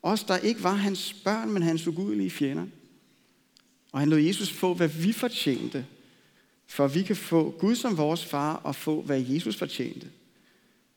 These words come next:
Sådan har Gud vist sin kærlighed til os.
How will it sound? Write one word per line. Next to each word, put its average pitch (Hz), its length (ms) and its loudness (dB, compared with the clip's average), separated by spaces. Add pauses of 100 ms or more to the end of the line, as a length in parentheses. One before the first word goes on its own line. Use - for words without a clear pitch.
(160)
Sådan 196 280 -2
har 208 80 -2
Gud 180 160 4
vist 175 300 -4
sin 165 160 -4
kærlighed 147 440 -6
til - 180 -12
os. - 380 -10